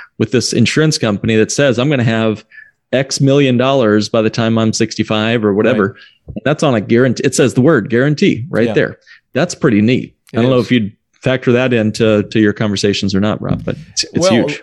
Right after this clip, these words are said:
Speaker 2: look, there's a reason that I did it, and, uh, I did it as a business owner. I, I wanted, as a business owner, and anybody that is a business owner, pay attention to this. As a business owner, I wanted,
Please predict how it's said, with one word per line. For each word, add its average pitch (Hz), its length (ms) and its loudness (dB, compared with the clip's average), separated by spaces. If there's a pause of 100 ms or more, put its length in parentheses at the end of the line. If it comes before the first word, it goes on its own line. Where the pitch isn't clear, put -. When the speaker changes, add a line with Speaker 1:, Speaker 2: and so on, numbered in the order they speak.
(120)
Speaker 2:
look, 170 260 2
there's 139 200 2
a 127 40 2
reason 143 320 4
that 123 100 2
I 127 140 4
did 127 220 2
it, 104 400 -4
and, 110 260 2
uh, 110 140 4
I 107 140 2
did 113 180 2
it 117 80 2
as 113 200 2
a 98 40 0
business 110 400 2
owner. 104 300 2
I, 107 200 2
I 113 180 2
wanted, 123 600 2
as 110 180 0
a 117 60 2
business 139 460 0
owner, 113 240 0
and 110 100 2
anybody 127 360 2
that 110 140 2
is 117 200 2
a 107 40 2
business 107 400 0
owner, 110 200 2
pay 110 180 2
attention 120 380 0
to 107 80 2
this. 101 320 2 (500)
As 117 140 2
a 110 40 0
business 156 380 0
owner, 120 300 2
I 127 140 2
wanted, 123 540 2